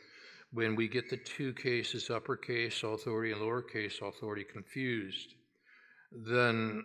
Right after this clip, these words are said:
in the confusion there is a distorted view of where salvation is found. And then they f-, seek salvation in government rather than in God.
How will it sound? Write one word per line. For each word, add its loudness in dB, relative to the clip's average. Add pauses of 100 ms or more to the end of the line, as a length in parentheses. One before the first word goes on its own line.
(120)
in 0
the 0
confusion -2
there 2
is -4
a 0
distorted -2
view 2
of -2
where 0
salvation -2
is -6
found. -2 (840)
And -8
then 2
they 2
f-, -16
seek -6
salvation -2
in -6
government -6
rather -8
than -10
in -10
God. -16